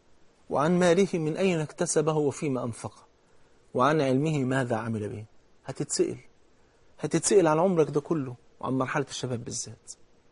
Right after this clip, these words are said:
هتتسأل عن كل ده. فليعلم أنه بين يديه موقوف، ومن علم أنه بين يديه موقوف ف-، فليعلم أنه بين يديه مسؤول، ومن علم أنه بين يديه مسؤول فليعد للسؤال جوابا.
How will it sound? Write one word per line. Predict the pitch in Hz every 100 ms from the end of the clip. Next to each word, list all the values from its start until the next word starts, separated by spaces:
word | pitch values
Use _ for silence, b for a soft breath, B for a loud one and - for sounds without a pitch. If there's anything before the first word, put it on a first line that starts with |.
| _
هتتسأل | 123 143 - 170 123
عن | 110
كل | - 117
ده. | 107 113 - _ _ b b b b b b _
فليعلم | - 139 165 160 131
أنه | 123 131 139 127
بين | 131 123
يديه | 117 120 127
موقوف، | 123 117 110 170 180 -
ومن | 135 135
علم | 175 175
أنه | 147 165 180 175
بين | 196 185
يديه | 170 180
موقوف | 170 151 175 202 b b b b
ف-، | -
فليعلم | - - 175 214 196 180
أنه | 180 190
بين | 175 190
يديه | 180 170
مسؤول، | 185 - 202 190
ومن | 180 190
علم | 175 247 277
أنه | 208 214 202
بين | 202 220
يديه | 196 196
مسؤول | 196 180 214 214 202 b b b b -
فليعد | - 160 151 170 147
للسؤال | 123 - - 123
جوابا. | 104 104 104 104